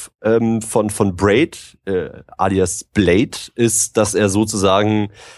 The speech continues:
einen schnellen, äh, horizontalen Sprint hinlegt, aber auch in der Luft notfalls. Und da kann man also ganz cool, wenn man so springt, irgendwie, ähm, sehr schnell Raum gewinnen. Und den finde ich eigentlich ganz cool. Und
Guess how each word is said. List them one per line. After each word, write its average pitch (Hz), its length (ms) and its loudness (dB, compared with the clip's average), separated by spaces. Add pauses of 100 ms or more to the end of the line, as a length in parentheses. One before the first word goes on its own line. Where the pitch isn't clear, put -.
(760)
einen 113 240 2
schnellen, 143 680 2
äh, 113 200 2
horizontalen 123 1200 0
Sprint - 420 -2
hinlegt, 95 380 0
aber 90 200 0
auch 107 140 -2
in 123 60 -2
der 113 100 2
Luft 113 300 -2
notfalls. 80 540 -4
Und 95 60 -2
da 95 100 2
kann 113 160 -2
man 120 160 2
also 95 220 0
ganz 98 260 0 (100)
cool, 123 160 2
wenn 107 100 2
man 101 140 2
so 92 120 -2
springt, 123 380 -2
irgendwie, 107 460 2
ähm, 87 640 0 (400)
sehr 92 440 -2
schnell 104 360 2
Raum 95 360 0
gewinnen. 78 280 -4
Und 85 140 -8
den 90 140 -2
finde 123 220 -2
ich - 160 -6
eigentlich 113 400 -2
ganz 92 220 0 (120)
cool. 170 140 4
Und 160 340 0